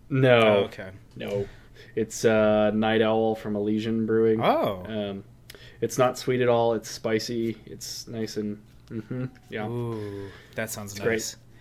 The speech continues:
Speaker 1: It tastes like pumpkin spice, and, well, not like, not like Starbucks pumpkin spice, but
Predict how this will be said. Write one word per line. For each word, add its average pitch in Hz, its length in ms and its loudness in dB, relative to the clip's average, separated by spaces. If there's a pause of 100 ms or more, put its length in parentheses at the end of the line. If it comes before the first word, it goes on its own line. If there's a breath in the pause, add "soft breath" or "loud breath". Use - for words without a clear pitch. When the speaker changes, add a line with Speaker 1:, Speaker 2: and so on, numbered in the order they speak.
(400 loud breath)
Speaker 1:
It 151 280 -6
tastes 131 240 4
like 117 180 2
pumpkin 117 320 -2
spice, 113 460 0
and, 113 240 -6
well, 117 160 0
not 110 180 0
like, 104 320 -6
not 139 140 4
like 127 140 2
Starbucks 123 480 2
pumpkin 139 260 -2
spice, 147 360 0
but - 260 -2